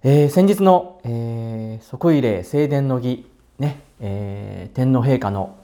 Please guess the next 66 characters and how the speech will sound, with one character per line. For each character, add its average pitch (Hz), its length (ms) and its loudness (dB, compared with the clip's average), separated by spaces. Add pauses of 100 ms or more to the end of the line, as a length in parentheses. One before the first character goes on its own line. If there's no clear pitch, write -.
え 92 140 -12
ー、 - 20 -12
ま 85 120 -14
あ、 - 20 -20
即 175 280 0
位 117 60 0
の 92 160 -6 (400)
宣 113 340 -4
明 107 200 0
と 101 100 -8
い 90 40 -6
う - 20 -10
こ 95 100 -12
と 92 140 -8
で、 - 480 2 (100)
え 95 1300 -14 (140)
ー、 - 40 -18
行 104 120 -4
わ 98 100 2
れ 104 80 0
ま 104 120 0
し - 40 -8
た - 320 -2
儀 95 160 -8
式。 - 240 -10 (340)
皆 120 100 0
様 104 220 0
ご 110 100 0
覧 135 260 2
に 135 220 0 (100)
な 110 120 -2
ら 151 80 4
れ 175 80 4
ま 202 100 4
し 196 60 -6
た 131 60 0
で 113 40 -2
し - 80 -10
ょ 101 60 -6
う 98 40 -12
か 95 80 -8
ね。 - 240 -2 (880)
ま 113 80 -10
あ、 92 40 -8
本 165 180 -4
当 180 100 2
に 180 80 2
で 165 100 2
す 160 140 -4
ね、 139 260 2
え 113 880 -6
ー、 - 40 -18
素 - 60 -20
晴 117 120 -8
ら 120 100 -4
し 135 360 -4
い、 - 100 -18
こ - 560 -12
う、 - 40 -20 (960)
お 113 100 0
召 120 100 2
し 127 100 -2
物 104 440 -2
で - 80 -20
す - 80 -14
ね。 131 280 -2